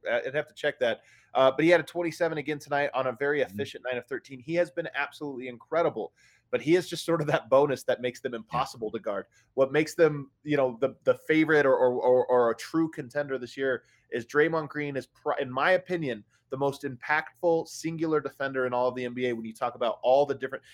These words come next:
Speaker 1: he's, by the way, on some of these possessions, not just guarding Jokic, but he'll guard Jokic and then rotate
Speaker 2: Mm-hmm.
Speaker 1: over to close out on a corner. Just,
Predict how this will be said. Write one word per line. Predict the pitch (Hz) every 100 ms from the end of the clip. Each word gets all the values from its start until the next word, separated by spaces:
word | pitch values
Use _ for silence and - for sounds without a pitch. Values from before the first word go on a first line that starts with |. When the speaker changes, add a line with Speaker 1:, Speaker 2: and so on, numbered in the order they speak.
| - -
Speaker 1:
he's, | 302
by | - 277
the | 247
way, | 233
on | 220
some | - 220
of |
these | 330
possessions, | - 143 151 165 170 120
not | 139 170
just | - 160 127
guarding | 139 147 120
Jokic, | 117 - 190 - _ -
but | 196
he'll | 269 370
guard | 285 247
Jokic | 170 220 254 202
and | 185
then | 165
rotate | 135 143 202 - 196
Speaker 2:
Mm-hmm. | 113
Speaker 1:
over | 147 180 185
to | -
close | - 165 165
out | 170 160
on | 147
a | 123
corner. | - 180 156
Just, | 135